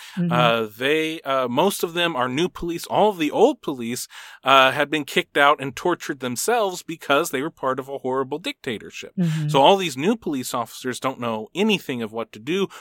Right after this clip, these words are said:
Speaker 2: or are just have no inclination of stepping in to help with all this riot going on.
Speaker 1: Mm-hmm.
Speaker 2: Uh, so there is, uh, all of this, uh, uh, uh, fighting going on and, and clubbing and rocks and spit. Uh, and they, there's a,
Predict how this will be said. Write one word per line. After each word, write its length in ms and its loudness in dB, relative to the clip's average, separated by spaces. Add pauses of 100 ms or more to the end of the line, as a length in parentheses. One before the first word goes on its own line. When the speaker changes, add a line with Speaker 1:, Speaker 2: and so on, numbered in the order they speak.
(120)
Speaker 2:
or 360 6
are 120 -2
just 280 -6
have 180 0
no 200 -4
inclination 720 -8
of 100 -8
stepping 420 -6
in 140 -10
to 80 -8
help 300 -4 (260)
with 140 -4
all 200 0
this 240 -6
riot 400 -2
going 320 -8
on. 220 -20 (240)
Speaker 1:
Mm-hmm. 220 -2
Speaker 2:
Uh, 100 4
so 160 -2
there 220 2
is, 320 0
uh, 380 -2
all 260 4
of 140 -10
this, 480 -4
uh, 40 -8
uh, 540 -6 (240)
uh, 160 -14 (320)
fighting 520 2
going 340 -6
on 400 -4
and, 220 -6
and 300 -8
clubbing 560 2
and 200 -6
rocks 440 0
and 180 -8
spit. 440 -4 (520)
Uh, 260 4
and 180 0
they, 160 4 (180)
there's 260 2
a, 240 0